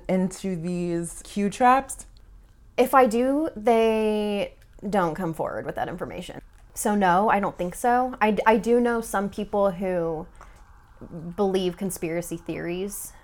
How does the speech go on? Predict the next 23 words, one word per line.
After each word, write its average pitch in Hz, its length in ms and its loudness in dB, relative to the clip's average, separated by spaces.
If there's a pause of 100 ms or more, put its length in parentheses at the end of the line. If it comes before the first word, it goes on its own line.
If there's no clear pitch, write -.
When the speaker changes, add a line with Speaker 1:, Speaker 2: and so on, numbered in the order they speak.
(160)
Speaker 2:
I 180 140 2
don't 165 160 -2
know 170 180 -2
if 170 160 -6
they 165 160 0
are 165 140 0
so 165 500 -2
diehard, 160 800 0 (540)
you 180 140 -4
know, 160 400 -6 (240)
super 180 380 -4
diehard 175 420 4
into 185 220 -6
them, 196 240 -4
but 185 120 -4
I 175 120 -2
do 170 200 -2
know 165 140 0
people 170 360 -2
who 170 380 -4
question 160 560 -4
everything 170 760 -4
and 151 720 -8